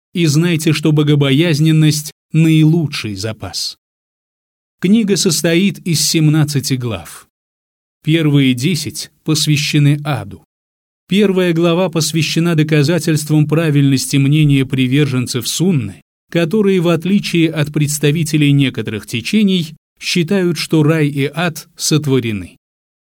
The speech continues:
Вторая глава рассказывает об ангелах – хранителях ада. Третья глава содержит описание ада. Четвертая глава посвящена доказательствам вечности ада.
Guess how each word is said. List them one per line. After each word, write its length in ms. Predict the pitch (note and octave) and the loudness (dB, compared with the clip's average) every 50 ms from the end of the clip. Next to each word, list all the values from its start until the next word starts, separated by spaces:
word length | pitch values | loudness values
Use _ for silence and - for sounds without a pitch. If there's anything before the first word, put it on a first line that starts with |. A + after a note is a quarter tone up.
| _ _ _ _ _ _ | _ _ _ _ _ _
Вторая 600 | - - - - C#3+ C#3 C#3 D3+ D3+ D3 C#3+ C#3 | -20 -16 -6 -2 -2 0 2 0 2 2 0 0
глава 440 | C3 C#3 C3+ C3+ C3 C3 D#3+ D#3+ C#3 | 0 0 0 0 0 -2 -2 -2 -2
рассказывает 800 | B2 B2 - - - D3+ D3+ C#3+ B2+ C#3 C3+ C#3+ C#3+ C3+ C#3 | -4 -4 -6 -4 -2 0 0 2 2 2 2 2 0 0 0
об 200 | C#3+ C#3 C3 C3+ | -2 -2 0 0
ангелах – 640 | D#3+ E3 C#3 A#2 G#2 G2 F#2 E2+ D#2+ - - - _ _ _ | 0 0 -2 -4 -4 -6 -10 -12 -16 -18 -20 -20 _ _ _
хранителях 880 | _ - - D#3+ E3 F3 F3 F#3 E3+ D#3 - - A2 G#2 G#2 G#2 - - - | _ -6 -4 -2 0 0 0 0 0 -2 -4 -6 -8 -8 -8 -10 -14 -10 -8
ада. 360 | B2+ A2 G2 E2+ F2+ E2+ - _ _ _ _ _ _ _ _ _ _ _ _ _ _ _ | -8 -8 -8 -10 -12 -16 -18 _ _ _ _ _ _ _ _ _ _ _ _ _ _ _
Третья 440 | - C#3 D#3+ F3 D#3+ D3+ - E3 D#3 | -2 0 0 0 0 0 0 0 0
глава 340 | C#3+ D3 D3 D3 D3+ E3+ D3+ | 2 2 2 2 0 0 -2
содержит 640 | - D#3+ D3+ D3 C#3 D#3 D#3+ D3+ - D#3 D3+ D3 | 0 0 0 0 2 2 2 2 2 0 -2 -2
описание 840 | D3 D3+ C#3+ D3 D#3+ D3 D#3 - F3+ F3+ D3+ A#2 G2+ G2 F#2 F#2+ - - | -2 -4 -2 0 0 0 0 -2 -2 -2 -2 -4 -4 -6 -8 -10 -12 -10
ада. 380 | - B2 G#2+ F#2 F2 F2+ E2 - _ _ _ _ _ _ _ _ _ _ _ _ | -8 -8 -8 -8 -10 -14 -16 -18 _ _ _ _ _ _ _ _ _ _ _ _
Четвертая 720 | - - - C3+ - B2+ B2 D3 F3+ F3 D3 - A2+ A2+ A2+ | -8 -2 -2 -2 -2 0 0 0 0 0 -2 -4 -4 -6 -4
глава 440 | A2+ A#2+ A#2 A2+ G#2 G#2 F#2 E2+ - _ _ _ _ _ _ | -4 -4 -4 -4 -6 -6 -10 -10 -14 _ _ _ _ _ _
посвящена 720 | _ D#3+ D3+ D3+ D3 D3+ D#3+ D3+ - - E3 E3+ F3 F3 | _ -2 0 0 0 0 0 0 0 -2 0 0 0 2
доказательствам 1000 | D#3+ D#3 D#3 D#3 D#3+ D3+ C#3 D#3+ F3 D#3 D#3+ E3 D#3 D3 D3+ D3 D3 D#3+ D#3+ D#3 D3+ | 2 2 2 2 2 0 2 2 0 0 0 0 -2 -2 -2 0 0 0 2 2 2
вечности 720 | C#3 F3+ E3 B2 - - - A2+ G2+ - - - C3+ C3+ C#3 - | 2 0 0 -2 -4 -6 -8 -10 -10 -10 -8 -8 -8 -8 -8 -6
ада. 380 | D3+ B2+ G#2+ F#2+ F2+ E2 - | -6 -6 -6 -6 -10 -14 -16